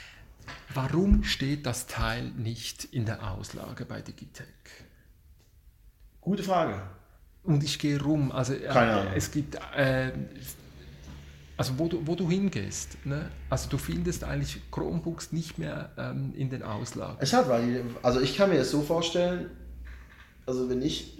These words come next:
Speaker 2: unten im Digitec-Shop bin, dann sehe ich Geräte, die ich interessant finde. Und wenn, angenommen, ich bin jetzt mal ein signifikanter Anteil, also mein Geschmack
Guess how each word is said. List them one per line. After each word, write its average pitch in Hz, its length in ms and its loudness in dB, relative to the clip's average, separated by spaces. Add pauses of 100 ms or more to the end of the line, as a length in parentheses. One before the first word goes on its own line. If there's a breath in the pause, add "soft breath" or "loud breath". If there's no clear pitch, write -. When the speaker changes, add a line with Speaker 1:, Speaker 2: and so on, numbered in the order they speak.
Speaker 2:
unten 147 280 2
im 156 120 2
Digitec-Shop 208 640 -2
bin, 233 340 -4
dann 131 200 0
sehe 127 240 -2
ich 139 160 -4
Geräte, 117 480 -2
die 120 120 -6
ich 101 120 -8
interessant 92 460 -8
finde. - 320 -8 (1000 loud breath)
Und 117 460 4 (140)
wenn, 117 320 0 (340)
angenommen, 131 680 6
ich 127 220 -2
bin 127 180 2
jetzt 117 180 -2
mal 113 240 -2
ein 110 80 -2
signifikanter 110 760 -4
Anteil, 107 440 -2
also 104 160 -4
mein 104 260 -2
Geschmack 104 500 -6